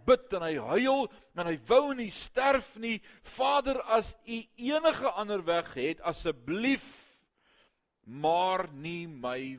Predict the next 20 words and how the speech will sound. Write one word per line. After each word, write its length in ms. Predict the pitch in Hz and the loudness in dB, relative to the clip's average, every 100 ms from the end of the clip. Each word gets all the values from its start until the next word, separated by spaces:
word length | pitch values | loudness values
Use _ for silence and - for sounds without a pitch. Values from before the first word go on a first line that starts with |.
| 101 | -10
wil 300 | 117 120 120 | -8 -6 -8
nie, 140 | 120 | -12
maar 420 | 113 104 110 107 107 - | -12 -8 -6 -6 -10 -14
u 380 | 101 101 92 87 _ _ _ _ | -14 -12 -14 -18 _ _ _ _
wil." 400 | - 92 90 71 _ _ | -12 -10 -10 -14 _ _
Twee 180 | 143 | -4
belangrike 440 | 127 117 110 107 107 | -2 -4 -6 -10 -12
punte. 360 | 98 92 71 | -14 -14 -20
Die 160 | 80 117 | -14 -8
eerste 240 | 113 - | -8 -10
een. 200 | 104 87 - _ _ _ _ _ _ _ _ _ _ _ _ _ | -16 -16 -20 _ _ _ _ _ _ _ _ _ _ _ _ _
Gebed 920 | - - 165 123 196 170 - - - - _ _ _ _ _ _ _ _ - | -12 -8 -8 0 0 0 -8 -20 -20 -20 _ _ _ _ _ _ _ _ 2
is 320 | 170 - - | 2 2 -10
nie 540 | 131 147 196 202 151 _ | -14 -8 -6 -6 -8 _
om 500 | 151 143 135 107 107 | -4 -4 -8 -16 -6
my 380 | 123 131 143 123 101 | -4 -4 -6 -12 -10
wil 400 | 120 123 123 - | -4 -4 -6 -14
te 100 | - - | -20 -12
kry 340 | 131 110 92 | -10 -10 -12
nie, 400 | 82 71 85 113 | -16 -20 -20 -20